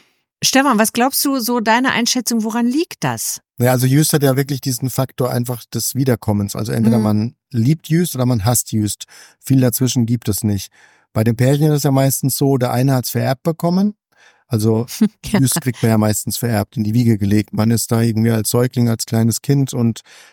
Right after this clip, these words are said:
Speaker 2: hat die positiven Dinge im Hinterkopf und, äh, kommt ja dann eigentlich so fünf bis fünfzehn, sechzehn, dann fehlen einfach mal zehn Jahre, weil man dann, äh, das nicht attraktiv genug findet oder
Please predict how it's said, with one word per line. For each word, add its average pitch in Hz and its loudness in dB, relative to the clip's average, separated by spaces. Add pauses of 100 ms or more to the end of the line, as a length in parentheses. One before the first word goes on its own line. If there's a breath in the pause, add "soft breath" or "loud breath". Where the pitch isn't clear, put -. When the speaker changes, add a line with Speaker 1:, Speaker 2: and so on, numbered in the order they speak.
Speaker 2:
hat 110 -2
die 113 0
positiven 117 0 (460)
Dinge 127 4
im 120 0
Hinterkopf 131 0
und, 113 0 (600 soft breath)
äh, 113 0
kommt 117 0
ja 123 2
dann 110 2
eigentlich 110 0
so 104 0
fünf 117 0
bis 110 -4
fünfzehn, 113 0
sechzehn, 117 0
dann 107 2 (140)
fehlen 123 0
einfach 117 -2
mal 113 2
zehn 117 2
Jahre, 113 2
weil 107 2
man 110 2
dann, 107 0 (520 loud breath)
äh, 104 0
das - -8
nicht 113 -2
attraktiv 113 -2
genug 120 2
findet 120 2
oder 101 0